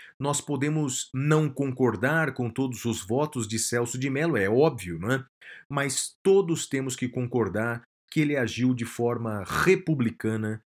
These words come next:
que ele agiu de forma séria e seguramente deixa o Supremo como um dos maiores ministros da história. Parabéns pela trajetória, ministro Celso de Mello.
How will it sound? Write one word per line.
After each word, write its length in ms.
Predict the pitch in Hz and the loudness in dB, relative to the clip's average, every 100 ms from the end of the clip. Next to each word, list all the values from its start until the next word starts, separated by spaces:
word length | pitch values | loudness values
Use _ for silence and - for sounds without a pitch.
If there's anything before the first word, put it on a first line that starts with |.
| _ | _
que 80 | - | 0
ele 140 | 180 | 2
agiu 260 | 156 117 131 | 0 0 0
de 100 | 117 | -2
forma 360 | - 123 110 - | -2 -2 -2 -4
séria 640 | - 127 117 113 113 113 - _ - | -2 0 2 2 0 0 -6 _ -4
e 40 | 165 | -2
seguramente 720 | - 160 165 127 123 123 120 | 0 4 4 4 0 0 -2
deixa 440 | 104 170 196 - | 4 4 4 0
o 80 | 147 | -2
Supremo 600 | - 123 117 123 123 127 - _ _ | -2 -2 0 2 0 -2 -8 _ _
como 220 | 151 147 147 | 2 2 0
um 100 | 135 | -2
dos 200 | 131 127 | -4 -2
maiores 540 | 120 110 123 127 123 | -2 2 2 0 -2
ministros 720 | 131 120 113 165 165 160 156 | -2 -2 0 0 0 -4 -2
da 100 | 127 | -2
história. 680 | 139 - - 113 107 110 113 - _ _ - | -2 -4 -2 0 2 0 -2 -8 _ _ 0
Parabéns 520 | 135 113 110 135 127 | 2 2 0 -2 -2
pela 220 | 127 117 | -2 -2
trajetória, 720 | 117 117 104 - 120 127 127 | -4 -4 -4 -2 2 2 0
ministro 460 | 117 110 123 123 120 | -2 -2 -2 -2 -4
Celso 380 | - 117 107 120 | -2 -2 -2 -2
de 100 | 113 | 0
Mello. 360 | 120 113 87 | 2 0 -2